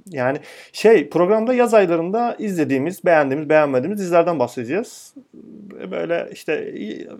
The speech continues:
konuşacağız arada. Sohbet, muhabbet programımız. Ayrıca "Yok efendim, ben sizin sohbetinizi niye dinleyeyim, bana bilgi verin." derseniz de aynı hafta içerisinde Ayça Özbay'la bir tane haber programımız var, Ajans isimli. Orada da gelişen haberlerden,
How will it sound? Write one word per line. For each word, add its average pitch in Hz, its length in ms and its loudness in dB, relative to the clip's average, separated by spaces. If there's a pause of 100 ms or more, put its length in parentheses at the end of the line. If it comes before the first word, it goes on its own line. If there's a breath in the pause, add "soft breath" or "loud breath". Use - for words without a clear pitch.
(140)
konuşacağız 151 600 -2
arada. 127 320 0
Sohbet, 143 440 -4
muhabbet 139 340 0
programımız. 127 420 -6 (480 soft breath)
Ayrıca 160 500 4
"Yok 139 180 2
efendim, 165 380 0
ben 131 120 2
sizin 139 340 -10
sohbetinizi 139 560 -6
niye 180 160 -2
dinleyeyim, 143 380 -6 (120)
bana 135 180 0
bilgi 151 200 0
verin." 131 200 0
derseniz 139 420 -4
de 254 280 -2 (800 soft breath)
aynı 175 240 6
hafta 135 180 4
içerisinde 139 600 -2
Ayça 139 320 2
Özbay'la 151 580 2
bir 165 160 -2
tane 180 560 -2
haber 170 640 2
programımız 120 440 -2
var, 165 200 0
Ajans 131 360 0
isimli. 143 560 -8
Orada 139 340 0
da 220 280 2 (180)
gelişen 139 400 -2
haberlerden, 131 760 0